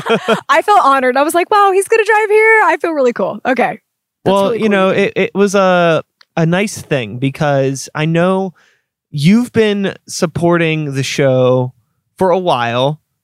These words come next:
Speaker 2: and I
Speaker 1: Mm-hmm.
Speaker 2: recognize and I see, and I also think that, you know, you're a super talented singer, songwriter. We're gonna get into
Speaker 1: Oh,
Speaker 2: all
Speaker 1: thank
Speaker 2: that
Speaker 1: you.
Speaker 2: stuff, right? And I was like, "Well, it's a Sunday afternoon. You're playing at this cool place I wanna check out.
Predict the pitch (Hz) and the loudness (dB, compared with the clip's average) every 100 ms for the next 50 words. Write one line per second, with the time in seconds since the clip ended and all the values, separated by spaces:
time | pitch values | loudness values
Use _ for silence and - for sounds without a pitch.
0 | - - 139 143 151 143 156 143 123 127 | -4 -2 0 0 -2 -2 -4 -2 -2 -2
1 | 147 139 139 175 - 220 156 156 165 _ | -2 -2 -4 -6 -6 0 0 0 -4 _
2 | _ _ - 160 156 147 160 160 180 165 | _ _ -4 -2 -2 -2 -2 -2 -4 -4
3 | 165 156 160 139 - 151 139 127 127 135 | -6 -4 -4 -4 -6 -6 -2 0 -2 -2
4 | 135 147 143 135 - 139 - 175 170 147 | 0 2 2 0 -4 -8 -2 0 2 0
5 | 143 135 139 139 147 139 131 117 147 143 | 0 -2 -4 -4 -2 -2 -2 -4 -4 -2
6 | 135 135 131 - 131 131 123 127 131 135 | 0 0 -2 -4 -4 -2 -2 0 -2 -2
7 | 147 151 135 147 131 135 131 131 135 185 | -2 -2 -2 -6 -2 -2 0 -4 -6 -6
8 | 127 120 131 131 143 _ _ _ _ - | -6 -4 -4 -2 -4 _ _ _ _ -6
9 | 160 156 170 180 190 220 220 156 - 175 | -4 -2 -4 -4 -4 -4 -4 -8 -4 -2
10 | 175 151 120 - 107 123 190 208 208 208 | 0 -2 -2 -8 -6 0 4 4 4 2
11 | 190 _ _ 143 131 165 156 147 - - | 0 _ _ -10 -4 -2 -2 -4 -6 -12
12 | - 131 - 180 190 190 190 180 190 185 | -8 -6 -2 0 0 0 -2 0 0 -2
13 | - 196 175 170 165 165 170 | -2 -4 -4 -4 -2 0 -2